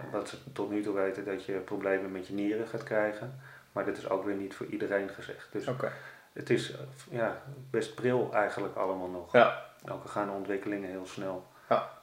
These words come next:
Speaker 1: Maar de kans dat ik, eh, negentig word, bij wijze van spreken, die is wel iets kleiner dan, eh, bij jou of, eh, de anderen.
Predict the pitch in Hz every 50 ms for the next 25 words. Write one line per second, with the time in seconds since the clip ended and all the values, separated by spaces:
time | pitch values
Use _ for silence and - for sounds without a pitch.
0 | - _ - - - - - - - 104 101 - - 107 101 - 110 104 - -
1 | - 104 98 95 95 95 95 98 95 95 92 95 90 95 98 98 95 101 104 -
2 | 120 110 107 107 104 104 107 113 104 104 101 101 - - 104 - - - 104 101
3 | 101 98 98 104 104 104 101 101 104 104 107 101 - - 101 98 98 101 123 120
4 | 104 - - - 110 101 101 101 101 101 98 95 101 98 98 95 95 - - -
5 | - - - _ _ _ - 113 104 95 95 95 95 95 92 92 92 92 101 104
6 | 101 - - - 113 - - - - 104 104 101 95 95 95 95 95 95 92 92
7 | 92 95 90 - - - - - - - - - - - - - - - - -
8 | - - 95 95 95 92